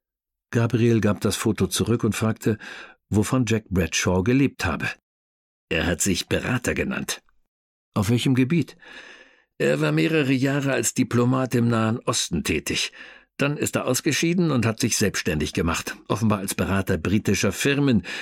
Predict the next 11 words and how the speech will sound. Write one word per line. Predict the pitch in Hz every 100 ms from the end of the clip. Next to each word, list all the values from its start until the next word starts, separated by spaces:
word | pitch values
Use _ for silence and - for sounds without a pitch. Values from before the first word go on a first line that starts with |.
| - -
die | 110 113
in | 107
der | 107
arabischen | 98 107 104 - 104
Welt | 98 -
Geschäfte | 107 - - 85
machen | 85 92
wollten. | 87 82 - - _ _ _ -
Anscheinend | 123 90 95 - 113 123 131
sehr | - 139
erfolgreich. | 131 285 214 190 185 -